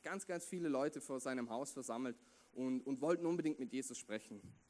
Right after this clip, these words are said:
Das ist mega spannend, äh, was Jesus in der Situation macht. Wenn wir weiterlesen, steht da, Jesus, Jesus zieht sich zurück, haut einfach ab, sucht sich sucht sich einen, einen abgelegenen Ort,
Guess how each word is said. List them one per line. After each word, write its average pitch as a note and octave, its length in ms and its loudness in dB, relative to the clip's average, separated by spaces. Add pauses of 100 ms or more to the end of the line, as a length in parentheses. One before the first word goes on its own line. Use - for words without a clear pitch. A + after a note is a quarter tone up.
(320)
Das - 140 4
ist - 20 -4
mega G3+ 240 6
spannend, F#3 480 0 (320)
äh, B2+ 340 -4
was - 360 -6
Jesus B2+ 340 -2
in A#2+ 80 -2
der A2+ 120 -2
Situation G#2 540 -8
macht. F#2 240 -16 (1300)
Wenn C#3 160 0
wir C#3 100 0
weiterlesen, D#3 580 2
steht D#3 240 0
da, D3+ 140 0 (500)
Jesus, A3 580 4 (460)
Jesus E3 440 -4
zieht A3 220 -2
sich - 160 -6
zurück, - 380 -6 (760)
haut - 220 -2
einfach E3+ 320 -2
ab, - 320 0 (260)
sucht - 360 -2
sich - 340 -6 (920)
sucht G3 220 -2
sich E3 260 -2
einen, C3 600 4 (680)
einen A2+ 80 -14
abgelegenen D3 640 -2
Ort, C3 340 0